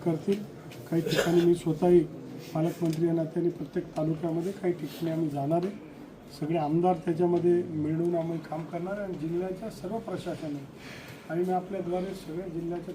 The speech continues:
तमाम जनतेला, कारण शेवटी देशाच्या प्रगतीमध्ये प्रत्येकजण जे काम करत आहे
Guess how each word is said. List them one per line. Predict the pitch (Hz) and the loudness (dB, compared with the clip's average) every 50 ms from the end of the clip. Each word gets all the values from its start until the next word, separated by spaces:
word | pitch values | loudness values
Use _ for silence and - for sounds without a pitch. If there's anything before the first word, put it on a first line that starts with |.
| - - | -8 -4
तमाम | 160 180 202 214 208 | -2 0 0 0 0
जनतेला, | 175 185 180 165 160 170 156 139 123 110 - - - - - - - - - - | 0 0 -2 -2 -2 -4 -4 -6 -6 -8 -10 -14 -16 -14 -14 -14 -14 -14 -10 -6
कारण | 185 185 180 | -4 -4 -4
शेवटी | - 190 180 180 180 - | -2 0 0 0 0 0
देशाच्या | 208 170 165 170 170 165 - 196 196 190 190 220 220 | -2 0 4 2 2 2 2 2 2 2 2 0 -2
प्रगतीमध्ये | 220 - 185 180 175 185 180 196 196 196 185 180 170 151 139 - - - - - - - - - - - | -2 2 0 2 2 2 2 0 0 0 2 2 2 2 0 -6 -14 -16 -16 -16 -16 -16 -16 -16 -10 -6
प्रत्येकजण | 185 180 - - - 226 202 180 185 202 202 170 143 | -6 -6 -6 -4 -6 -6 -4 -2 -2 -2 -2 -2 0
जे | 151 180 240 | 2 2 2
काम | 240 - 233 220 226 214 | 4 4 4 4 4 2
करत | 196 214 208 202 185 190 | 4 4 4 4 4 4
आहे | 185 160 | 2 2